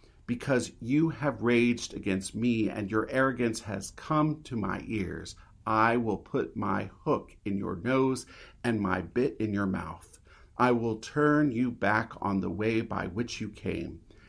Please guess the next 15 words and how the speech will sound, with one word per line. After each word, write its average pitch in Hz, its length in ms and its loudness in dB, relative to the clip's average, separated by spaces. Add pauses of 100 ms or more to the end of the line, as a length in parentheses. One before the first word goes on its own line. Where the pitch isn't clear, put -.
and 82 220 -6
this 135 400 2
shall - 240 -2
be 120 400 0 (100)
the 104 120 -6
sign 85 420 -2
for - 140 -6
you. 80 340 -10 (520)
This 156 340 2
year 131 240 4
you 107 180 -2
shall - 340 -4
eat 139 300 -2 (160)
wheat 104 380 -4 (100)
grows 127 600 2